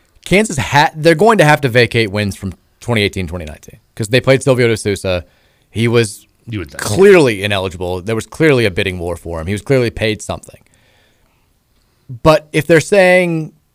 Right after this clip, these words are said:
Speaker 1: "We can't punish the, the kids that are there now, so no postseason ban,"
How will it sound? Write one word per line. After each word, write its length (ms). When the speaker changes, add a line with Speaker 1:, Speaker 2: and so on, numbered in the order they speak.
Speaker 1:
"We 240
can't 280
punish 300
the, 380
the 320
kids 200
that 120
are 60
there 160
now, 520
so 160
no 160
postseason 400
ban," 380